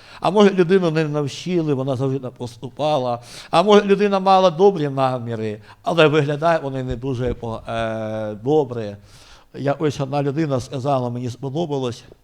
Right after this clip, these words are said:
не знаю, кому належать ці слова, але зараз мені на пам'ять прийшла така фраза, що діла інших людей ми судимо по ділам,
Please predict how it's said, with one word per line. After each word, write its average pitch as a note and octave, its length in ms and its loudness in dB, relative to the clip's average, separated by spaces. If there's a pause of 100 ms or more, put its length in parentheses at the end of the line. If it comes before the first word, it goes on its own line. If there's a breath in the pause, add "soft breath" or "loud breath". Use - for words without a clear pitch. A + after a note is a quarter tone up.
не C3 100 -8
знаю, A#2+ 300 -6
кому A#2 180 -12
належать A#2+ 440 -8
ці B2 140 -10
слова, F3 480 -4 (680 loud breath)
але C#3 220 -2
зараз C#3 340 2
мені C3+ 140 -6
на C3+ 100 -2
пам'ять D3+ 380 -2
прийшла C#3+ 320 -10
така C#3 240 -10
фраза, A2+ 420 -4
що D3 520 4 (460 loud breath)
діла E3 580 0
інших F3 400 -6
людей D3+ 500 -6
ми C3+ 140 -4
судимо D#3 920 -4 (880)
по D3+ 120 -2
ділам, B2 400 -6